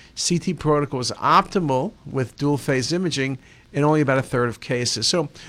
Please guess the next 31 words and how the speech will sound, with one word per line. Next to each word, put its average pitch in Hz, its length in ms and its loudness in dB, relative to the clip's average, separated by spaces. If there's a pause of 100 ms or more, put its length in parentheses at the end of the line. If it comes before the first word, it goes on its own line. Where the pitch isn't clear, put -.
(140)
one 262 180 4
thing 262 140 2
that 185 100 6
is 175 100 4
very 165 160 2
important, 151 420 0
and 135 120 -4
we 139 180 0 (160)
talk 240 240 -2
about 165 200 0
this 143 140 -2
all 135 120 0
the 127 80 -2
time, 175 480 -4 (400)
is 147 140 -4
protocols. 175 640 0
If 131 100 -6
the 147 80 -4
protocol 202 540 -4
is 135 100 -2
not 139 160 -2
a - 20 -4
good 127 200 -6
protocol, 185 580 -2
you 139 160 -2
may 147 160 -2
not 139 160 -2
make 131 200 -4
the 127 100 -6
right 117 240 -2
diagnosis. 117 760 -4